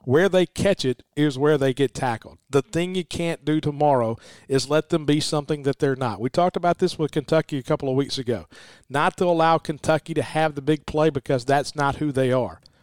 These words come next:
Well, that's not Auburn either. You can't give up the big play. Five yards after the catch has to be the average. I'm not asking you to do anything that everybody else hasn't done to Auburn this year. That's their average. Keep 'em at their average at five yards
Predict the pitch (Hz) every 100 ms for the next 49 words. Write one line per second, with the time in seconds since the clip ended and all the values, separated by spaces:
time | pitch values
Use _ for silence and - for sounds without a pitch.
0 | _ 123 147 151 160 143 131 135 120 135
1 | 123 82 _ _ _ 135 135 - 160 143
2 | 143 147 143 - 110 143 - 151 131 90
3 | - - 135 170 175 156 156 147 - -
4 | 139 156 175 160 - 165 131 120 - -
5 | - _ - 151 170 - 147 151 143 131
6 | 123 101 107 - - _ - _ _ _
7 | - 170 165 170 175 175 165 175 156 147
8 | 135 - 170 196 - 170 160 127 131 147
9 | 170 160 156 151 147 135 131 127 135 127
10 | 131 131 131 127 - 131 95 _ 110 127
11 | 139 - 156 151 143 135 117 107 - _
12 | - 165 175 165 160 160 131 131 113 110
13 | - _ - 117 _ 135 127 131 131 117
14 | 107